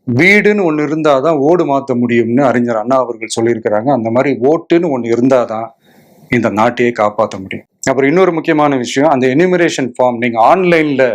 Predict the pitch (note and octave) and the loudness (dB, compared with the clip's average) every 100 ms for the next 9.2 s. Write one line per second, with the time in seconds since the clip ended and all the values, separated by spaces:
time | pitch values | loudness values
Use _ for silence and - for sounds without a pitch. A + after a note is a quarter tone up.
0 | G2+ _ - B2+ B2 A#2+ C#3+ D#3+ - B2+ | -6 _ -4 -2 -2 -2 0 0 -2 -4
1 | A#2+ A2+ D3 C3+ A#2+ A2+ - C3+ C#3+ C#3 | -4 -2 0 2 0 -2 -4 0 0 0
2 | B2 A#2 C3+ D#3+ D#3+ D#3 C3 - A#2+ G#2+ | -2 0 2 2 0 -4 -4 -4 -4 0
3 | A2 A2+ A#2 G#2+ G#2 A2+ A2+ G2+ - D3+ | -2 0 -2 -2 -6 -6 -6 -6 -2 -4
4 | - G#2+ C3 F3 - - C#3+ D#3 D3 C#3 | -2 -2 0 -2 -6 -2 2 2 2 2
5 | C3 C3 G3+ G#3 A3 F#3 D#3+ E3 D#3+ D3 | 0 2 2 2 2 2 0 -2 0 0
6 | C3+ D3 C#3 B2 A#2 - A#2+ B2+ C#3 E3+ | 0 0 0 0 -4 -2 0 2 0 -4
7 | - _ A#2+ D3 F3+ F#3+ F#3 F3+ E3 D#3 | -14 _ 2 2 4 2 2 2 2 2
8 | D#3 C#3+ C#3 D3 C#3 C#3 - _ B2 A#2+ | 0 -2 0 0 0 -2 -6 _ -2 0
9 | A#2+ D3+ | -2 -6